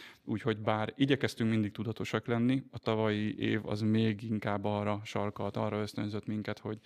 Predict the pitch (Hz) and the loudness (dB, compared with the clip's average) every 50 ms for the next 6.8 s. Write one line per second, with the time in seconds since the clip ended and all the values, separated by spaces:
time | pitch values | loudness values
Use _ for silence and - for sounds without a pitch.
0 | - - - 110 117 120 127 120 113 - - - 113 104 104 - 107 101 - 107 | -20 -6 2 6 8 8 8 8 6 2 0 -2 -2 0 -2 -2 -4 -4 -4 -4
1 | 101 101 104 - - 104 104 107 107 107 - 110 - - 110 113 113 107 101 107 | -2 -2 -4 -4 -4 -4 -2 -4 -4 -4 -6 -6 -4 0 0 0 0 0 0 -2
2 | 104 101 107 104 101 104 104 123 127 - - 104 104 101 101 104 104 101 - 107 | -2 -2 -2 -4 -4 -4 -6 -8 -10 -10 -8 -6 -4 -4 -4 -4 -6 -6 -6 -6
3 | 104 101 101 - - - - - _ - - 110 104 104 101 101 107 104 - - | -6 -6 -8 -10 -16 -20 -20 -20 _ -4 -2 0 2 2 2 2 0 0 0 -2
4 | 104 104 104 104 104 - - - - 107 101 98 98 98 101 - - - - 104 | 0 0 0 -2 -4 -6 -8 -6 -4 -4 -4 -2 -4 -4 -6 -6 -8 -8 -8 -6
5 | 101 101 101 - - 107 - - 113 110 104 107 104 104 101 104 101 - 101 95 | -6 -6 -8 -8 -10 -8 -4 -2 -2 -2 0 -2 -4 -4 -4 -6 -8 -8 -6 -4
6 | 104 104 104 101 - 113 113 113 113 110 - - 117 113 110 - | -4 -4 -4 -4 -4 -2 0 0 0 -2 -2 -4 -4 -4 -6 -8